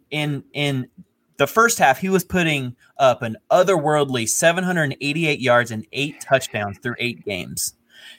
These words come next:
And then the last eight games, it was just five hundred and fifteen yards and only two touchdowns. You know, and the talk of the town in Seattle is that Pete Carroll wants to run the ball more, which would lead to less cooking from Russ,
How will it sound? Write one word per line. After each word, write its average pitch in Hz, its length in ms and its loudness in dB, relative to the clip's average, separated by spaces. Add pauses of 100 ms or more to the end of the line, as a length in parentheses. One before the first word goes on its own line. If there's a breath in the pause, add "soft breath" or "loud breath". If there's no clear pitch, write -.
And 139 220 0
then 139 180 2
the 127 120 0
last 131 480 0
eight 160 260 -2
games, 117 460 2
it 127 100 2
was 117 180 0
just - 220 -8
five 127 220 2
hundred 120 240 -2
and 107 100 -4
fifteen 156 440 -2
yards 123 280 2
and 120 80 -8
only 113 240 -2
two - 340 2
touchdowns. - 680 -6 (400 soft breath)
You 139 120 -4
know, 135 200 4
and 151 100 0
the 131 60 2
talk 185 260 2
of 185 80 0
the 143 60 2
town 160 320 2
in 135 500 -2 (280)
Seattle 135 800 0 (420)
is 135 180 0
that 123 260 0
Pete 165 200 -8
Carroll 139 240 2
wants 131 180 -4
to 123 100 -8
run 123 200 -2
the 113 80 -6
ball 107 240 2
more, 120 520 0
which 135 300 0
would 139 160 2
lead 127 280 -4
to 127 100 -4
less 127 320 2
cooking 127 440 -2
from 110 260 -4
Russ, - 520 0